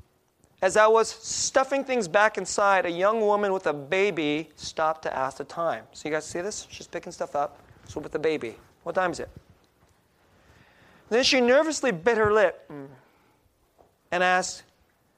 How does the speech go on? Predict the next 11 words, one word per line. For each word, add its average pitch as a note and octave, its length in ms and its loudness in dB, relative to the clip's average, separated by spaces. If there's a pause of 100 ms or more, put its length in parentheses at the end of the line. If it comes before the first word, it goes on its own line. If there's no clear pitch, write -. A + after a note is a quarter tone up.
(240)
"You F#3 100 -2
don't C#4+ 160 0
know A3+ 120 2
where G3 140 4
I F#3+ 100 4
could F3 160 -8
get D#3+ 140 -2
a C#3+ 60 0
drink, F3+ 580 -4 (460)
do D#3 100 -4
you?" G3+ 280 -4